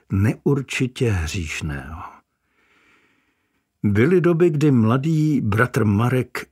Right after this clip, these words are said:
který s ním obdělával toto líbezné pole, cítil,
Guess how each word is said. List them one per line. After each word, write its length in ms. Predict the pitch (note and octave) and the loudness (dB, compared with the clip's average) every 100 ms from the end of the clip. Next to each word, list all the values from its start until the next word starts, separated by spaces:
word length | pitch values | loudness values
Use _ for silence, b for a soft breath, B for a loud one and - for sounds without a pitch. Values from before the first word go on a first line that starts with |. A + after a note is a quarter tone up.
| - | -10
který 340 | - A2+ A2+ | -4 -2 -2
s 140 | - | -2
ním 200 | B2+ A2+ A#2+ | 0 0 0
obdělával 760 | A#2 A2 A#2+ G2+ F#2 F2 D#2+ | -2 0 0 0 -2 -4 -6
toto 360 | - D#2+ - D#2+ | -6 -8 -6 -4
líbezné 560 | E2+ F2 F2+ E2 F2+ | -4 -2 -4 -2 -4
pole, 320 | E2 G#2 G2 | -4 -4 -2
cítil, 640 | F2 - G2 G#2 A#2+ A2+ | -2 -4 -6 -4 -4 -2